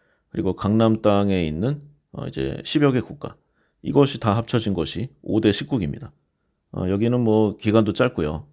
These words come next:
역사적으로도 뭐 중국에서 큰 가치를 부여하고 있지는 않습니다. 그래서 이런 시기가 이어졌고, 이후에 송나라가 중국을 재통일했지만, 제국의 중심지를 이제 북부의 밀 경작지로부터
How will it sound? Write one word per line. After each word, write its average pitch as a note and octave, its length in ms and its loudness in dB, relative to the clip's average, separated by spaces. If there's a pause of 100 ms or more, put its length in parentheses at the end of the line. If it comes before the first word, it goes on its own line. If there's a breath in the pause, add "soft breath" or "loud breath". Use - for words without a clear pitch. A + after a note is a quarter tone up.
(100)
역사적으로도 G#2 920 2
뭐 D#2+ 100 -4
중국에서 G2 600 -4 (280)
큰 C#3 160 -2
가치를 F#2+ 380 -2
부여하고 E2+ 320 -2
있지는 D2+ 240 -4
않습니다. C#2 380 -10 (580)
그래서 - 200 -6
이런 G2+ 280 4
시기가 G2+ 640 2
이어졌고, E2 600 -6 (680)
이후에 B2+ 320 4
송나라가 B2 540 4
중국을 G2 540 4
재통일했지만, F2+ 840 -2 (320)
제국의 A#2+ 400 2
중심지를 A2 1160 2
이제 - 160 -6
북부의 G2+ 440 2
밀 F#2+ 220 2
경작지로부터 F2 920 -4